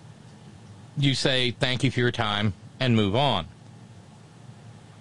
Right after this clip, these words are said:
Or you ask them what kind of dishwashing soap they use. Because a lot of times in these, in, and, and I know you, I know you've done it, but, um,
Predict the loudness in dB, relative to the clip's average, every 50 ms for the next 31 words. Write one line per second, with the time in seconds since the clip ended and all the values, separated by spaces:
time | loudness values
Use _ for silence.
0 | -20 -20 -20 -20 -20 -20 -20 -14 -4 0 2 2 2 4 2 2 2 2 2 0
1 | 0 0 0 0 2 2 2 2 0 0 -2 -4 -4 -2 0 -2 -2 0 0 0
2 | 0 0 0 0 0 0 0 -2 -2 -2 -2 0 0 0 0 0 -2 -2 -2 0
3 | 0 0 0 0 -2 -4 -4 0 0 0 -2 -2 -8 -16 -20 -20 -20 -20 -6 -2
4 | 0 2 2 2 2 4 2 2 2 0 0 0 0 2 2 0 0 -2 -2 -2
5 | 0 2 4 6 6 6 6 6 4 2 0 -2 -4 -4 -4 -6 -10 -10 -10 -4
6 | -2 0 0 0 0 0 -2 -2 -2 -2 -2 -2 -2 0 0 0 0 0 0 0
7 | 0 0 0 0 2 2 0 0 0 0 0 0 0 0 -2 -4 -4 -4 -12 -20
8 | -20 -20 -20 -20 -20 -20 -20 -20 -20 -20 -6 -2 0 2 2 0 0 -2